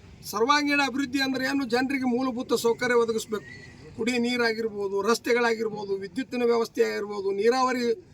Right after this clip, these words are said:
ಕೆಲಸ ಆಗಿರ್ಬೋದು, ನಾವೇನು ಒಂದು ನಾಲ್ಕು, ನಾಲ್ಕೈದು ಕೆಲಸ ಕಡಿಮೆ ಹೆಚ್ಚ ಮಾಡಿರ್ಬೋದು, ಆದ್ರೆ ರೈತರು ಮಾತ್ರ ಭಾಳ ಇವತ್ತು ಸಂತೋಷದಿಂದ ಮತಕ್ಷೇತ್ರದಲ್ಲಿ ಯಾರು. ಯಾಕಂತಂದ್ರೆ ಕಳೆದ ಐದು ತಿಂಗಳ ಇವತ್ತು ಬೇಸಿಗೆ ಕಾಲದಲ್ಲಿ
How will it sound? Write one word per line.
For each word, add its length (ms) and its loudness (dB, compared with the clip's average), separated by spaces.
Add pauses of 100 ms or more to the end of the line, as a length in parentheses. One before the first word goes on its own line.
(140)
ಕೆಲಸ 220 2
ಆಗಿರ್ಬೋದು, 580 2 (440)
ನಾವೇನು 380 2
ಒಂದು 140 2
ನಾಲ್ಕು, 420 2
ನಾಲ್ಕೈದು 320 0
ಕೆಲಸ 260 -4 (160)
ಕಡಿಮೆ 300 0
ಹೆಚ್ಚ 280 2
ಮಾಡಿರ್ಬೋದು, 560 2 (420)
ಆದ್ರೆ 240 6 (140)
ರೈತರು 340 4
ಮಾತ್ರ 320 2
ಭಾಳ 260 6 (680)
ಇವತ್ತು 200 2
ಸಂತೋಷದಿಂದ 760 0
ಮತಕ್ಷೇತ್ರದಲ್ಲಿ 760 0
ಯಾರು. 180 0 (420)
ಯಾಕಂತಂದ್ರೆ 580 0 (560)
ಕಳೆದ 320 2
ಐದು 200 2
ತಿಂಗಳ 320 -2 (420)
ಇವತ್ತು 240 0
ಬೇಸಿಗೆ 400 2
ಕಾಲದಲ್ಲಿ 580 4